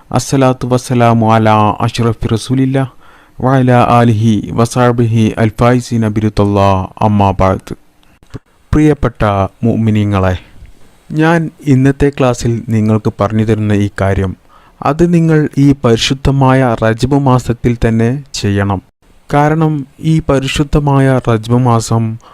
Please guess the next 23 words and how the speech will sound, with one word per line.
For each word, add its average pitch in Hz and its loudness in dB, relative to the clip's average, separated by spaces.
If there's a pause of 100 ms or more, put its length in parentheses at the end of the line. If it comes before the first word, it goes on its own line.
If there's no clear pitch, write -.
(300)
അള്ളാഹുവിൻ്റെ 131 0 (160)
മാസമായതുകൊണ്ട് 113 0
തന്നെ 101 -2 (520)
അള്ളാഹു 131 0
സുബ്ഹാനഹു 143 -2
തആല 127 2
അത് 123 -2 (420)
പെട്ടെന്ന് 165 -2 (100)
സ്വീകരിക്കും. 110 -4 (520)
അതുകൊണ്ടാണ് 151 0
ഞാൻ 131 2 (340)
ഈ - 4
പരിശുദ്ധമായ 123 0
റജബ് 113 -2
മാസത്തിൽ 120 -2 (100)
തന്നെ 113 0 (380)
ഈ 113 2
കാര്യം 113 0
നിങ്ങൾ 110 0 (160)
ചെയ്യാൻ 107 0
വേണ്ടി 110 -2 (220)
പറയുന്നത്. 101 -4 (960)
ഞാൻ 160 2